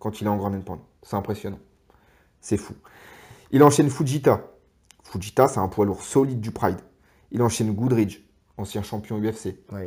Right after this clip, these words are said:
Speaker 1: l'époque des tournois. Euh, des tournois ou... Ouais. C'est des tournois qu'il avait emp-, un tournoi qu'il avait remporté Goodridge.
Speaker 2: Me regarde pas dans les yeux, je
Speaker 1: Je sais
Speaker 2: serais pas
Speaker 1: pas.
Speaker 2: capable de te le dire.
Speaker 1: Bref. Il enchaîne Goodridge, il bat deux fois, euh, Coleman.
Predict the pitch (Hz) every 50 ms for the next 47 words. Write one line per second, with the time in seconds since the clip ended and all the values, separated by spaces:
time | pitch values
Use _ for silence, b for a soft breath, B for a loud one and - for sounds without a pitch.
0 | - - - - 101 95 92 98 95 - 101 101 95 - - - _ _ _ _
1 | _ _ _ _ _ _ _ _ _ _ _ b b b b b b b b b
2 | - 107 113 107 104 104 101 101 98 98 101 98 95 95 92 87 - - _ -
3 | 104 110 107 - 120 123 131 147 180 240 226 175 139 - - - 117 104 92 -
4 | - - - - _ _ _ _ _ _ _ _ _ _ _ - - 104 98 85
5 | - 113 110 127 147 147 143 120 110 104 104 98 98 - - 104 104 104 - 110
6 | 123 139 135 131 - 110 104 107 104 104 - - - - 98 101 101 101 95 92
7 | - _ - 135 127 123 117 123 120 123 - 131 123 123 123 123 123 131 139 139
8 | - - - - 127 - - - 110 123 123 123 131 - - 120 120 120 113 -
9 | - 117 110 107 107 - _ _ b b b b b b - 101 107 104 208 -
10 | - - _ _ _ _ _ _ _ _ - b b b b b b - 107 104
11 | - 113 113 113 127 120 110 110 104 - - - 113 104 107 107 101 117 117 -
12 | - 123 113 113 107 104 101 101 101 - 113 107 104 95 85